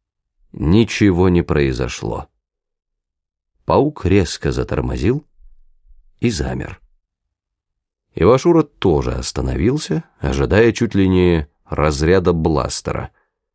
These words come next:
Потом сорвал инфраочки. Он не сразу привык к темноте, но понял, что действительно поймал паука. На гладком черном теле с невидимыми сейчас ногами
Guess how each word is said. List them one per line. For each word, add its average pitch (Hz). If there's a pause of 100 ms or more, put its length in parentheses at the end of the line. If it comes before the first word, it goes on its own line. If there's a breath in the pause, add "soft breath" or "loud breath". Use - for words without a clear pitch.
(400)
Потом 156
сорвал 69
инфраочки. - (1400)
Он 131
не 147
сразу 120
привык 73
к -
темноте, 64
но 123
понял, 131
что 113 (140)
действительно 92
поймал 64
паука. - (1160)
На 64
гладком 110
черном 78
теле -
с -
невидимыми 69
сейчас -
ногами 64